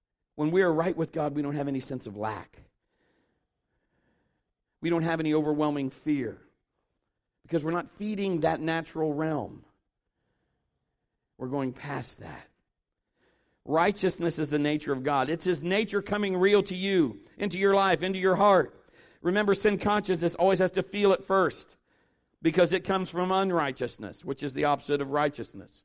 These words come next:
It wants to feel it. You see, this is what happens. You want to connect over here. There's times that your body may not feel healed.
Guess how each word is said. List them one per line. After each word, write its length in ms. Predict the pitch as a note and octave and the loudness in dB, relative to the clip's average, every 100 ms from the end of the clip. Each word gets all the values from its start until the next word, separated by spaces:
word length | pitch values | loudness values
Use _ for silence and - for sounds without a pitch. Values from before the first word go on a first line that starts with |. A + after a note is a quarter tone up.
| _ _ _ _ _ _ _ _ _ _ _ _ _ _ _ | _ _ _ _ _ _ _ _ _ _ _ _ _ _ _
It 140 | - F3+ | -2 0
wants 220 | G3 F#3+ | -2 0
to 120 | F#3+ | -2
feel 340 | F#3 G3 G#3+ D#3 | -2 0 0 0
it. 160 | - _ _ _ _ | -2 _ _ _ _
You 100 | G3+ | -8
see, 340 | G#3 A#3 A3 - _ _ _ _ - | -4 -4 -4 -10 _ _ _ _ -2
this 200 | G#3+ C4 | 0 2
is 100 | A3 | 4
what 160 | G#3+ | 6
happens. 520 | F#3+ F3+ - G2 - - _ _ _ _ _ _ _ _ _ _ _ _ _ _ _ _ | 6 2 -4 -10 -16 -20 _ _ _ _ _ _ _ _ _ _ _ _ _ _ _ _
You 140 | C3 | -4
want 140 | A3 A3+ | 0 0
to 60 | |
connect 360 | - F#3+ F#3 - | 2 2 2 0
over 180 | F3 D#3 | 0 2
here. 360 | D#3 C#3+ F#2 - _ _ _ _ _ _ _ _ _ _ | 0 0 -2 -14 _ _ _ _ _ _ _ _ _ _
There's 180 | - F#3+ | -4 -2
times 340 | - F3+ F#3 D#3 | 0 0 0 -2
that 100 | D#3 | -4
your 140 | E3+ | -4
body 540 | D#3 E3+ D#3+ B2 A#2+ C3+ _ _ _ _ - | 2 4 4 2 -4 -10 _ _ _ _ -6
may 200 | B2+ D3 | -2 0
not 300 | C#3+ D3+ - | 0 -2 -4
feel 320 | D3+ C#3+ A#2+ | 0 0 0
healed. 420 | - D3 F#2 D2+ | -2 -4 -4 -8